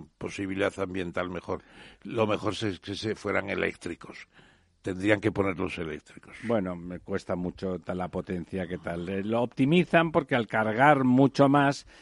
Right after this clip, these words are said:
Speaker 2: eh, la cantidad de motor que necesitan proporcionalmente a la carga es menor y por lo tanto pueden optimizar. Bueno, la buena noticia de hoy es una noticia divertida,
Speaker 1: Bueno.
Speaker 2: interesante, ¿no?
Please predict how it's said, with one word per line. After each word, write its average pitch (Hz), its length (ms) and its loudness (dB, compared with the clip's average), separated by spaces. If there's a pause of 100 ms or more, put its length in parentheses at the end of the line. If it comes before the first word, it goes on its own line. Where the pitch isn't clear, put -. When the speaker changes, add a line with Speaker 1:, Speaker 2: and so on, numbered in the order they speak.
(200)
Speaker 2:
eh, 123 320 0
la 110 160 0
cantidad 113 520 2
de 123 80 6
motor 123 340 2
que 127 120 -2
necesitan 117 520 -2
proporcionalmente 110 920 -2
a - 20 0
la 117 140 -2
carga 110 320 -2
es 101 100 -4
menor 117 380 0
y 127 60 -2
por 110 160 -6
lo 95 120 -4
tanto 98 300 -8
pueden 98 320 -6
optimizar. 87 560 -12 (520)
Bueno, 196 380 4
la 131 180 4
buena 185 220 2
noticia 175 580 2
de 165 160 6
hoy 175 120 6
es 165 100 0
una 151 300 0
noticia 139 840 -2 (640)
divertida, 139 640 4
Speaker 1:
Bueno. 185 140 2
Speaker 2:
interesante, 156 800 2
¿no? 170 320 -2